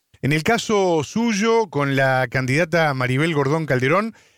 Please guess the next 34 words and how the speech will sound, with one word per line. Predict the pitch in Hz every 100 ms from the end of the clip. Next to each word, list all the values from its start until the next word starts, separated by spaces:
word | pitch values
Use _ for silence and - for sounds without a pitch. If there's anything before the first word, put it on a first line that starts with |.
| _ _
¿cuáles | 170 214
son | - 226
los | 220 -
énfasis | 165 135 123 117
que | 104
van | 127 151
a | 147
poner | 139 147 170 202 - _ _ _
en | 113 170
esas | 202 180
instancias | 170 - 185 196 - 165
de, | 143 139 127
de | 117 139
debate, | 143 190 196
considerando | 175 151 135 143 160 180
todo | 143 175
esto | 170 160
que | 139
veníamos | 135 147 151 135
hablando | 131 131 147 151 135 113 _ - _ -
recién? | 104 127 117 107 87 85
Porque | 131 143
siempre | 180 226 240
hay | 220
un | 190
debate, | 165 190 143 165
valga | 180 131 127 113 95 - _ _
la | - 117
redundancia, | 131 135 135 156 175 175 185 190 -
en | 127
torno | 117 175 175 170 156
a | 190
los | 165 123
debates, | 113 120 131 107 135 165